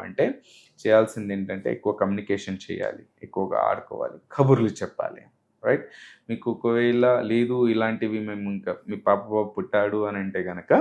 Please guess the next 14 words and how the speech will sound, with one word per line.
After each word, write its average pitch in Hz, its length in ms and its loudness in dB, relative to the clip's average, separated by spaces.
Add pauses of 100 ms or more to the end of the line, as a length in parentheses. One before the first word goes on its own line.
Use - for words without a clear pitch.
(120)
మీరు 101 220 -2
ఇవన్నీ 113 320 4 (100)
యాడ్, 117 220 6 (340)
ఆ, 104 100 2 (160)
అవాయిడ్ 139 400 6
చేయాలి. 113 340 6 (120)
ఇంకా 98 180 0 (540)
అసలు 104 260 0
మాకు 98 180 0 (120)
ఏం 107 100 0 (100)
థెరపీస్ 104 440 0
వద్దు, 98 160 -2 (100)
మేము 95 200 -2
పాప 95 160 4